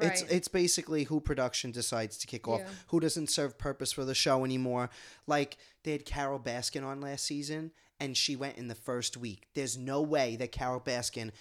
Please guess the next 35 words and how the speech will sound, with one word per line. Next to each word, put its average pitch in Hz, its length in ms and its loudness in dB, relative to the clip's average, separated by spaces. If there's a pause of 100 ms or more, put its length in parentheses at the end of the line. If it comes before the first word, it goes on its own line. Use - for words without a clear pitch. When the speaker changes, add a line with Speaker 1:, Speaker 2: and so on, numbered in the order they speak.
Speaker 1:
had 127 200 -2
the 127 60 -2
least 117 300 0
amount 113 220 -2
of 104 60 -6
votes. - 420 -6 (360)
No 123 300 -6
way. 185 340 0 (600)
There's 127 200 2
no 151 540 6 (120)
way. 120 480 2
Speaker 2:
I 208 60 -18
mean, 214 160 -10
people 202 240 -12
hate 185 240 -8
her. 185 220 -10
Speaker 1:
But 151 320 2
Speaker 2:
<laughs> - 380 -10
Speaker 1:
no, 302 260 8
Speaker 2:
Like, 147 240 10
Speaker 1:
but 320 100 8
Speaker 2:
people 294 260 4
literally 262 600 4
Speaker 1:
<laughs> - 80 -12
but 180 140 6
she's 180 260 4
Speaker 2:
think 339 100 10
Speaker 1:
such 170 200 10
Speaker 2:
she 392 100 10
Speaker 1:
a - 20 12
big - 80 4 (120)
Speaker 2:
killed 320 260 10
her 330 80 10
Speaker 1:
name. 285 220 12
Speaker 2:
ex-husband. 240 760 2